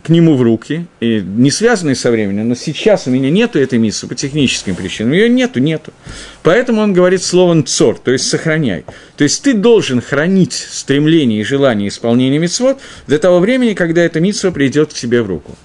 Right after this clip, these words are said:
Понятно, о чем идет речь. Например, возьмем какой-то пример. Человек, у которого есть четырехугольная одежда, он должен на эту одежду надеть цицит. Это надо сделать днем.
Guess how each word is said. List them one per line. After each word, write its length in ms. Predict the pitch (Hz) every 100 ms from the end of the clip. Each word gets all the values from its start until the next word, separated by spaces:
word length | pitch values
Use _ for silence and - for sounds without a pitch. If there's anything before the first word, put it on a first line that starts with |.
| _ - - - - -
Понятно, 420 | 143 165 147 113
о 40 | 104
чем 220 | - 101
идет 200 | 90 90
речь. 220 | 90 85
Например, 440 | 170 196 202 165 131
возьмем 300 | 151 208 202
какой-то 280 | 190 160
пример. 340 | - 135 92 69 - - -
Человек, 320 | - 226 262
у 60 | 175
которого 400 | 180 180 180 165
есть 480 | 147 185 160 - -
четырехугольная 960 | - 117 143 139 147 151 131 113 117
одежда, 400 | 151 240 202 147
он 120 | 143
должен 380 | 147 196 170 147
на 100 | 151
эту 140 | 131
одежду 440 | 127 123 185 170 151
надеть 380 | 135 120 151 147
цицит. 380 | 127 - 87 - _ - - -
Это 220 | - 190 226
надо 260 | 226 175
сделать 420 | 117 123 139 127
днем. 440 | 107 131 123 156